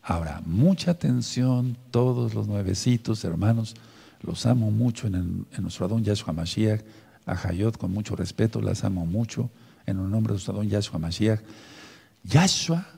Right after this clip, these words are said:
HaMashiach nació el primer día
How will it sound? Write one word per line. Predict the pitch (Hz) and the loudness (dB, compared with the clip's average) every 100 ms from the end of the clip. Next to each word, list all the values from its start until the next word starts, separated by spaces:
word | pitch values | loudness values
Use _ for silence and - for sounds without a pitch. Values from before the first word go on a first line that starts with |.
| - _ - | -20 _ -2
HaMashiach | - 101 78 - 110 139 180 - - _ _ - | 4 4 4 2 2 2 0 -10 -20 _ _ -2
nació | 101 85 - - 127 185 - - - _ _ _ _ | 2 4 2 2 4 4 0 -10 -20 _ _ _ _
el | 107 95 | 8 8
primer | 92 - 95 101 160 143 | 6 4 4 6 6 6
día | 123 151 | 6 4